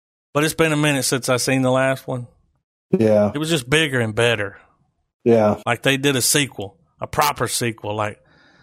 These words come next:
Speaker 1: looked like they spent a little more money. Special effects were awesome. The Predator was fucking No Country for Old Men and motherfuckers with that thing. And
Speaker 2: <laughs> What the
Speaker 1: I'm telling you, that scene in the barn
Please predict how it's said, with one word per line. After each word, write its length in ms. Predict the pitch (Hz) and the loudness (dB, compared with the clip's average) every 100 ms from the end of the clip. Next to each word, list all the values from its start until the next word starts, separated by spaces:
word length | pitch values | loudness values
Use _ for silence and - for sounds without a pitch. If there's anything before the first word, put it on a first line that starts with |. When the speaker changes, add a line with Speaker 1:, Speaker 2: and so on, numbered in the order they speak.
| _ _ _ - | _ _ _ -6
Speaker 1:
looked 100 | 147 | -2
like 120 | 135 | -2
they 120 | 131 127 | 0 -4
spent 260 | - 135 | 0 0
a 20 | |
little 160 | 135 131 | 0 0
more 120 | 127 | 2
money. 340 | 127 127 131 127 - _ - | 2 2 0 -2 -8 _ -10
Special 400 | - 143 143 123 | -2 0 0 -2
effects 360 | - 135 131 | 0 0 0
were 140 | - 117 | -4 0
awesome. 560 | 123 135 - 135 127 123 _ _ _ _ _ _ _ _ _ - | 2 2 -2 -6 -8 -14 _ _ _ _ _ _ _ _ _ -10
The 100 | 117 | -2
Predator 420 | 151 147 147 143 | 0 2 0 -2
was 120 | 127 | -2
fucking 380 | - 139 - 120 | -2 -2 0 0
No 180 | 131 135 | 0 0
Country 380 | - 139 - 131 | -2 -2 -2 -4
for 180 | - | 0
Old 200 | 127 131 | 2 2
Men 200 | 127 139 139 | 2 2 2
and 100 | 139 | 2
motherfuckers 600 | 135 131 - 139 - 127 | 0 0 -2 -2 -2 -6
with 140 | 123 | -2
that 200 | 120 - | -4 -2
thing. 560 | 139 139 139 135 139 117 | 0 2 2 0 -2 -4
And 140 | 104 - | -6 -8
Speaker 2:
<laughs> 80 | - | -2
What 560 | - 147 139 127 127 | 0 2 2 2 -2
the 160 | 131 113 - - | -6 -8 -10 -4
Speaker 1:
I'm 180 | 165 202 | -2 0
telling 240 | 220 208 | 0 0
you, 80 | 165 | 0
that 180 | 185 185 | 0 0
scene 320 | 196 208 202 | 0 0 0
in 140 | 180 | -2
the 80 | 143 | -2
barn 640 | 123 156 170 143 110 107 | 0 0 0 0 -2 -6